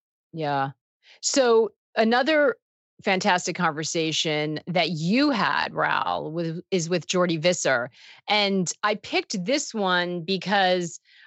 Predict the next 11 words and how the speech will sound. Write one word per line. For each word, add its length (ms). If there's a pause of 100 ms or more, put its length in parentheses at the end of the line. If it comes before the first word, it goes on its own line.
(140)
um, 380
we've 300
seen, 440
and 100
we 100
have 100
a 60
couple 260
questions 720
about 320
crypto. 560